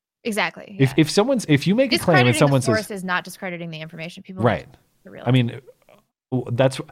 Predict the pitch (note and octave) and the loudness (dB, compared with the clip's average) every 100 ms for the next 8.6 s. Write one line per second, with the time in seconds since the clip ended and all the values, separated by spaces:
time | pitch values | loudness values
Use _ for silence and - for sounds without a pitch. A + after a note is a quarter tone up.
0 | - - - E3+ - - - - F3 F#3+ | -20 -8 -2 -2 -2 -20 -20 -4 2 4
1 | F3 C3+ C#3 D#3+ G#2 - G2 F#2+ E2+ F2 | 4 4 4 4 2 0 0 2 0 0
2 | E2+ - - - - A2 A2+ - A#2 A2+ | -2 -6 -14 -8 -4 -2 -2 0 2 4
3 | A2 G#2 G2+ F#2+ F2 G2+ A2+ G#2 - G2+ | 2 2 2 0 0 2 2 0 0 -2
4 | F#2+ F#2 E2 A2 D3 A#2 G#2+ G#2 F#2 G2 | -2 -4 -2 2 4 2 0 0 0 2
5 | B2 B2 - A#2 B2+ E3 D3+ B2+ A#2 B2+ | 2 2 2 2 4 2 2 0 0 0
6 | A2+ - - B2+ C3 C3 - D3+ D3+ C#3 | 0 -4 -6 2 2 2 0 2 4 4
7 | B2 A#2+ G2+ - A#2 G2+ - G2 F#2+ F2+ | 4 4 2 0 0 0 -2 -2 0 -2
8 | - - A#2 - - | -4 -4 -4 -4 -12